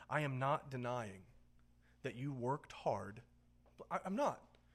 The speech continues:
You did work hard. You did plan well. You were wise. You, you practiced the virtue of delayed gratification, <laughs> which is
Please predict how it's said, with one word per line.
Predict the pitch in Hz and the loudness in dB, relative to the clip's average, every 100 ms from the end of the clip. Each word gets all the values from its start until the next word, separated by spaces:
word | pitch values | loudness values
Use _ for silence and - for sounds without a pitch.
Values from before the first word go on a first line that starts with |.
| - - | -20 -10
You | 160 | -6
did | 180 254 196 | -2 0 0
work | 139 - | -2 -2
hard. | 113 110 | -4 -4
You | 143 | -4
did | 196 226 | -4 -4
plan | - 120 110 | -6 -6 -6
well. | 110 107 | -6 -8
You | 120 170 | -6 -4
were | 165 208 | 2 2
wise. | 165 127 104 101 120 | 2 0 -2 -4 -8
You, | 143 | -10
you | 143 151 | -8 -6
practiced | - 190 185 170 - 131 | 2 2 2 -6 -6 -8
the | |
virtue | 113 143 180 - 196 | -6 -6 -6 -6 -6
of | 147 | -6
delayed | 127 123 165 160 | -6 -4 -4 -2
gratification, | 151 165 - 147 160 156 123 117 | -2 -2 -6 -10 -10 -8 -8 -8
<laughs> | |
which | 123 120 - | -8 -6 -4
is | 147 127 | -4 -4